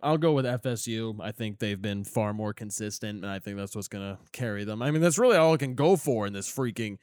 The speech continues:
my God, usually every year the A C C, this would be some captivating basketball we got going on right here. But this year, just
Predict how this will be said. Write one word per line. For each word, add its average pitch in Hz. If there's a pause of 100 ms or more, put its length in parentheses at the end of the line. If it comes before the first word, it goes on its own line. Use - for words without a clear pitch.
(200)
my 185
God, 151
usually 170
every 123
year 123
the 120
A -
C 117
C, 156
this 139
would 127
be 107 (280)
some -
captivating 127
basketball 117
we 90
got 85
going 92
on 85
right 82
here. 82
But 78
this -
year, 151
just -